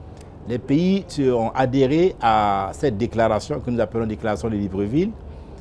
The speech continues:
qui est en fait un engagement des États pour qu'on prenne la santé et l'environnement comme étant un ensemble. Si on dit environnement, on voit aussi non seulement l'espace des végétaux,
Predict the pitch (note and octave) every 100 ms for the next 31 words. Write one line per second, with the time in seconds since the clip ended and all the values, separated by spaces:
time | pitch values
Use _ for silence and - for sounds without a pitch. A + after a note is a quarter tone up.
0 | - - - - C3+ C#3 D3 C#3 C3 -
1 | F3+ - - C3+ B2 C#3+ C#3 C3 C3+ C#3+
2 | A#2+ G2 G2+ A2 C3+ - - - - -
3 | - - E3+ F3+ F3+ D3+ B2+ A#2+ D#3 E3
4 | C#3 A2 - B2 B2 C3+ D#3 C#3 A2 A2+
5 | A2+ A2 A2+ A#2 C3 - C#3 B2+ G#2+ A2+
6 | G#2+ G2 G2 F2+ F#2+ D#2+ - - - -
7 | - - - - - - - - - F3+
8 | D#3 - C3+ C3 C3+ C3 D3+ E3 A#2+ C#3
9 | C3 A2 - C3 A2 - A#2 D3+ - A#2
10 | A#2+ G#2+ E2+ - - - - G#2 B2 -
11 | - B2 - - G#2+ G#2 B2+ B2 C3+ F#3+